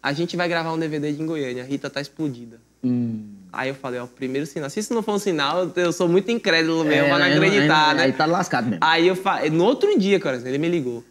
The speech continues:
Speaker 1: "Ó,
Speaker 2: Olha,
Speaker 1: Ri-, Rita,
Speaker 2: coisa.
Speaker 1: Rita, Rita vai, Rita vai, a gente vai gravar um D V D porque Rita explodiu. Marília topou a participação, Gustavo topou a
Speaker 2: Hum,
Speaker 1: participação,
Speaker 2: foi
Speaker 1: Léo
Speaker 2: nada.
Speaker 1: Chaves po-, po-, topou a participação, então a gente vai." Aí eu falei, "É, agora é o momento. Agora é eu
Speaker 2: Agora
Speaker 1: ir.
Speaker 2: nós tem que ir mesmo.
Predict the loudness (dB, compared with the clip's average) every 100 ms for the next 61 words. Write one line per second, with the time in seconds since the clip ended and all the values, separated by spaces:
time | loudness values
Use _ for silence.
0 | -8 -4 0 2 0 0 -4 -4 -2 -4
1 | -2 -4 -4 -10 -6 -6 -6 -6 -4 -6
2 | -8 -6 -4 -4 -4 -2 -2 -2 -2 -2
3 | -4 -6 -10 -10 -12 -8 -6 -2 -2 -4
4 | _ _ _ -2 0 2 2 2 -2 -4
5 | -4 -6 -6 -8 -8 -4 -2 -2 -2 -4
6 | -4 -8 -4 -2 -2 0 0 -2 0 -2
7 | -2 -6 -20 -12 -2 2 4 2 2 0
8 | 0 -4 -8 -6 -4 -4 -2 -4 -4 -4
9 | -4 -4 -6 -4 -6 -6 -8 -8 -10 _
10 | _ -14 -10 -10 -8 -8 -8 -10 -12 -12
11 | -8 -6 -8 -10 -8 -4 -2 0 0 2
12 | 4 6 6 6 4 4 4 4 2